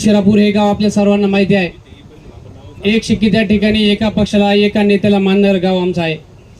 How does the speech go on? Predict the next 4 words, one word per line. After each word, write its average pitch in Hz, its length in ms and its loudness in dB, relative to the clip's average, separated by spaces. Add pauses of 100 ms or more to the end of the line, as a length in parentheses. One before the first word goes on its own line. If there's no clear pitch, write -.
(360)
गेल्या 202 260 2
वेळेच्या 214 280 0
इलेक्शनमध्ये 208 720 2 (800)
आम्ही, 214 520 2